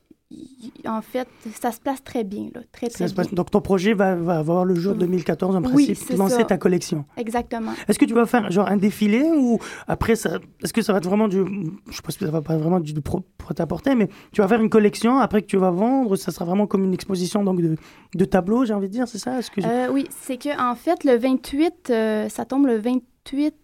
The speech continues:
Speaker 1: novembre.
Speaker 2: Ok.
Speaker 1: Oui, j'ai mon show.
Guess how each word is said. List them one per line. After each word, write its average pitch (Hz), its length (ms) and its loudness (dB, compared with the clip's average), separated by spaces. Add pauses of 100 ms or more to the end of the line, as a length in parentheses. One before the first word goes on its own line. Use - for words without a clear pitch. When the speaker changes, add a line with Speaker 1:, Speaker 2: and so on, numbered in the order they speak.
(200)
Speaker 1:
novembre. 226 880 0
Speaker 2:
Ok. 165 160 -10 (180)
Speaker 1:
Oui, 233 220 -2 (340)
j'ai 226 280 0
mon 214 580 0
show. 262 360 -8